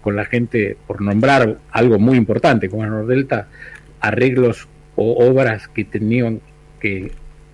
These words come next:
para no hacerlo la intendencia, lo ha tenido que hacer el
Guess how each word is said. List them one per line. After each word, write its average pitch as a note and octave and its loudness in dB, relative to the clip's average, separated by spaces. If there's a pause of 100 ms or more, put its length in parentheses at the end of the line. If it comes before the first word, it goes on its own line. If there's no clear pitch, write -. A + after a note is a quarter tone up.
para G#2 -6
no A#2 -2
hacerlo B2 0 (420)
la G#2 0
intendencia, A#2 0
lo A2+ 0
ha A#2+ -2
tenido A#2 0
que G#2 -8
hacer A#2 -6 (800)
el F2+ -6